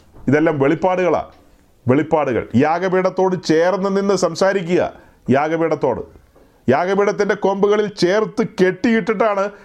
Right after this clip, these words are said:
സംസാരിക്കുന്നത്. ആ യാഗപീഠത്തോട് അടുക്കുവാനുള്ള ഭാഗ്യം സ്വർഗത്തിലെ ദൈവം തന്നു, ഭാഗ്യം. ആ യാഗപീഠത്തോട് അടുക്കുവാൻ പേര് ജീവപുസ്തകത്തിൽ എഴുതിയെന്ന് മാത്രമല്ല,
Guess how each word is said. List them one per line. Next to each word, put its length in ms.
സംസാരിക്കുന്നത്. 880
ആ 80
യാഗപീഠത്തോട് 680
അടുക്കുവാനുള്ള 560
ഭാഗ്യം 540
സ്വർഗത്തിലെ 460
ദൈവം 260
തന്നു, 240
ഭാഗ്യം. 500
ആ 80
യാഗപീഠത്തോട് 640
അടുക്കുവാൻ 460
പേര് 260
ജീവപുസ്തകത്തിൽ 720
എഴുതിയെന്ന് 340
മാത്രമല്ല, 520